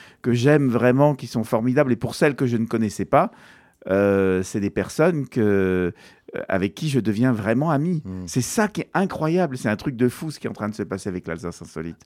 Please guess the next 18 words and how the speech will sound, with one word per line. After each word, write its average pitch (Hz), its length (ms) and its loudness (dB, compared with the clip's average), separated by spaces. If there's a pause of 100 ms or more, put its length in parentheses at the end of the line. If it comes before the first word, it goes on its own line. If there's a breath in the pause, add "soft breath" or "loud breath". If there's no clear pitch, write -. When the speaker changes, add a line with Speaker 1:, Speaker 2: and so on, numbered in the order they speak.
Speaker 2:
Ah, 104 100 -2 (120)
alors, 131 200 2
ce - 100 -12
qui 175 60 0
est 160 100 -6
intéressant, 127 440 0
c'est 123 140 -12
que 110 160 -2
c'est 107 160 -8
vrai 127 140 0
que - 40 -16 (220)
tu, - 160 -20
on, 101 280 -14
on 92 40 -10
vient 98 160 -6
d'en 98 80 -8
parler, 104 440 0 (500 soft breath)
euh, 92 140 -4